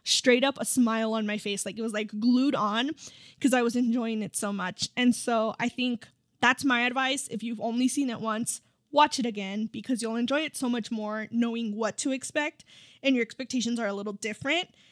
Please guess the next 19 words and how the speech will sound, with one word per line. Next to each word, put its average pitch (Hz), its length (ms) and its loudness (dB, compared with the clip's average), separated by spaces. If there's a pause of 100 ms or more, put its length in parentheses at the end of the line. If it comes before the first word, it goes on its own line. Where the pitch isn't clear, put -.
(220)
and 254 100 0
you 240 80 -2
get 240 140 -4
to 262 80 -4
just, 226 240 -6
like, - 240 -10 (580)
enjoy 247 440 6
it. 90 200 -12 (100)
Go 302 140 -4
with, 349 260 -8
go 349 140 -8
with 403 140 0
the 403 60 -14
flow, 247 480 -2
enjoy 294 260 -6
the 392 100 -8
ride, 269 560 -4
you 233 140 -4
know? 262 240 -2